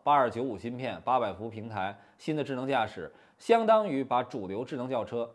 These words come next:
提高了一个标准。极氪零零幺作为极氪的标杆，不能不迅速的补强，所以极氪零零幺这次也把零零幺F R的一些高端配置和技术降维拿到了大规模量产的极氪零零幺上。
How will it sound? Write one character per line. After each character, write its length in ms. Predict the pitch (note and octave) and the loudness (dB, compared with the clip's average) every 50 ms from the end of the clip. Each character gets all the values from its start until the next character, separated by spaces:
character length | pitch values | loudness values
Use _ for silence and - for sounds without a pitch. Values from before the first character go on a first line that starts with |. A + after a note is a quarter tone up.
| _ _ | _ _
提 200 | - - B2+ B2 | -8 -6 -2 0
高 180 | C#3 C3+ C3+ | 2 2 2
了 100 | B2+ A2+ | 2 0
一 120 | G#2+ A#2 B2 | 0 -2 -2
个 60 | A#2 | 0
标 200 | A#2+ C3+ C3+ B2 | 2 2 2 2
准。 160 | A2 F#2+ - - - _ _ _ _ _ _ _ _ _ _ | 0 -4 -8 -12 -20 _ _ _ _ _ _ _ _ _ _
极 160 | - F#3+ G#3 | -2 2 4
氪 80 | G#3 G3+ | 6 4
零 140 | F3+ F#3 F#3+ | 4 4 2
零 80 | G3 | 4
幺 240 | G3 G3 F#3+ F#3 - C#3+ | 6 6 6 6 4 0
作 160 | - F#3+ E3 | 0 2 4
为 200 | C#3 C#3 D3 D#3+ | 4 4 4 2
极 220 | D3+ - - C#3+ D#3 | 0 -2 -4 -4 -2
氪 140 | D3+ E3 C3+ | 0 0 0
的 80 | A#2+ | 2
标 220 | - - G3 G3 F#3 | 4 6 6 8 8
杆， 180 | F#3 F3+ F3+ - - - | 6 4 2 0 -4 -2
不 80 | - C4 | 0 2
能 180 | G3 F3+ G3+ G3 | 2 2 0 -2
不 80 | F3+ | -4
迅 280 | D#3+ - - F#3+ D3 B2+ | -4 -4 -4 -4 -4 -2
速 120 | C#3 C3 | -2 -2
的 80 | A2+ G#2 | -2 -2
补 160 | - - F#2 | -4 -8 -12
强， 240 | E2+ - F#2 F2 F2 - | -10 -8 -8 -8 -8 -8
所 180 | - - E3+ F#3+ | -4 0 0 2
以 220 | E3 B2 - - - | 2 0 -4 -8 -8
极 180 | - D3+ F#3 F#3 | -6 -4 -2 0
氪 140 | G3 F3 C#3 | 0 0 0
零 160 | C3+ C#3 D3+ | 0 -2 -4
零 100 | D#3 D#3 | -2 -2
幺 160 | D#3+ E3 D#3+ | 0 0 0
这 160 | D#3+ F#3+ D#3+ | 0 -2 -2
次 140 | - - C3 | -2 -2 -2
也 100 | B2+ C#3 | -4 -2
把 220 | C3+ B2+ F#2 E2 | -2 -4 -4 -4
零 180 | F2 G#2 A#2+ C#3 | -6 -8 -8 -6
零 60 | D3 | -2
幺 160 | D3 D3 D3 | 0 0 0
F 320 | D3 - A#2 B2+ C3+ C3+ B2 | 0 -2 -2 -4 -2 -2 -2
R 180 | G2 F2+ G#2+ | 0 0 0
的 80 | C3+ C#3+ | -2 -2
一 80 | C3 G#2+ | -4 -4
些 160 | G2 A#2 A#2 | -6 -6 -6
高 240 | - - F3+ E3+ E3+ | -4 -2 0 0 0
端 180 | E3+ E3+ F3 | 0 -2 -4
配 200 | E3+ - G3 C#3 | -4 -4 -4 -2
置 100 | A#2 G#2 | -2 -4
和 100 | A2 C3+ | -4 -6
技 220 | C3+ - G#3+ C#3+ G#2+ | -6 -6 -6 -6 -6
术 160 | G#2+ G2+ G#2 - | -6 -10 -8 0
降 260 | - G#3+ F3 C#3+ A2+ | 2 2 2 2 2
维 140 | G#2+ A#2 C3+ | -2 -4 -4
拿 180 | B2+ A2+ G#2+ A2 | -4 -4 -4 -2
到 160 | B2 A#2+ G#2+ | -2 -2 -2
了 100 | F#2+ F#2 | -4 -4
大 200 | - - D3 B2+ | -6 -4 -4 -2
规 100 | A#2 B2+ B2+ | 0 -2 -2
模 120 | B2+ C3 C3+ | -2 -2 0
量 220 | D#3 D3+ B2+ A2+ | 0 0 0 0
产 220 | G#2+ G#2+ F2 D#2+ E2+ | -2 -6 -8 -8 -10
的 100 | F#2 F#2 | -12 -10
极 160 | - A#2+ B2 | -8 -6 -4
氪 120 | B2 A#2+ | -4 -4
零 160 | G#2 A2 A#2 | -4 -4 -6
零 40 | A#2+ | -4
幺 160 | A#2+ B2 A#2+ | -4 -4 -2
上。 160 | A2 A2 F#2 | -2 -2 -4